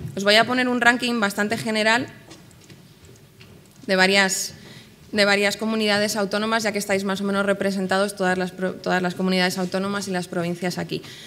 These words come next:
Como veis, en España se puede hacer gine teniendo un tres mil y algo. Si no os importa moveros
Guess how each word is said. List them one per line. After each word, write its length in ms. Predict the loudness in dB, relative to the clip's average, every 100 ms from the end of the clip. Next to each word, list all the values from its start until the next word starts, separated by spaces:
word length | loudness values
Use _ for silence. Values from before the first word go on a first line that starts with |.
| -20 -20 -20 -20 -20 -10
Como 240 | 0 4 6
veis, 360 | 6 2 -4 -12 -20 -20 -20 -2
en 420 | 2 2 2 2
España 460 | 0 2 2 2 0
se 140 | -2
puede 200 | 2 4
hacer 280 | 2 0 -4
gine 340 | -2 0 0
teniendo 380 | 0 0 0 0
un 100 | -2
tres 240 | 0 0
mil 220 | 2 0 2
y 80 |
algo. 340 | 2 0 -2 -6 -12 -20
Si 140 | -4 -2
no 100 | 0
os 100 | -2
importa 400 | -2 -2 -2 -2
moveros 680 | 0 0 0 0 -2 -6